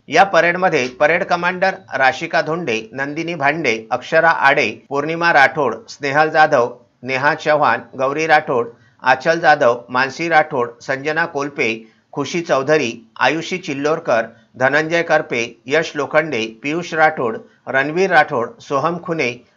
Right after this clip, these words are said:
अर्णव टुले, रुद्राक्ष राऊत, संचित भिंगारे, प्रशांत आंबेकर, साहिल आदमने, ओम साई बंड,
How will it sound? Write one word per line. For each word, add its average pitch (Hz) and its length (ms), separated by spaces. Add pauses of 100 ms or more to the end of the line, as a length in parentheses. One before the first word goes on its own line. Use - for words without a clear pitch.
अर्णव 156 340
टुले, 170 320 (180)
रुद्राक्ष 147 460
राऊत, 143 380 (120)
संचित 147 500
भिंगारे, 139 480 (420)
प्रशांत 170 460
आंबेकर, 143 580 (140)
साहिल 147 480
आदमने, 131 480 (260)
ओम 165 240
साई 170 380 (140)
बंड, 135 380